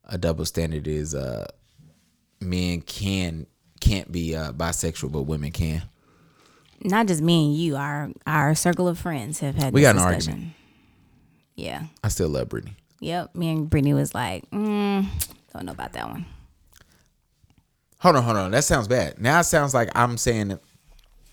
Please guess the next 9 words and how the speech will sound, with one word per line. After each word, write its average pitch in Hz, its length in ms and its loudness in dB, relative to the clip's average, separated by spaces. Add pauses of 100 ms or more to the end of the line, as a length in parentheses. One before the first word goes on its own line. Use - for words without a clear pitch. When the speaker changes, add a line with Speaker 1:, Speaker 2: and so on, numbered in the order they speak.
(220)
Speaker 1:
I 175 120 6
agree 165 260 4
with 139 160 0
y'all, 90 160 4
but 107 160 2
I 131 100 6
just 135 200 -4 (280)
wanted 117 360 2
to. 107 100 2